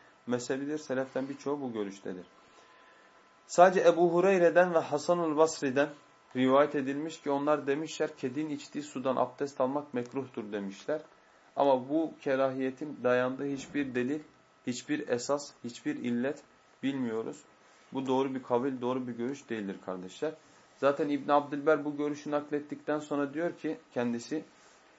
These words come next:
"İhtilaf ve tartışma anında hüccet Allah Resulü'nün sünnetidir." diyor. Peygamberden sahih olmuştur ki Ebu Katede hadisinde ve başka hadislerde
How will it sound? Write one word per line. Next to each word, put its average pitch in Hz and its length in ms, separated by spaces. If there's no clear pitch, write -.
"İhtilaf 147 600
ve 143 160
tartışma 147 560
anında 135 420
hüccet 131 480
Allah 139 360
Resulü'nün 139 380
sünnetidir." 135 720
diyor. 147 220
Peygamberden 143 640
sahih 151 360
olmuştur 151 460
ki - 140
Ebu 131 200
Katede 139 380
hadisinde 127 480
ve 127 140
başka 123 300
hadislerde 127 680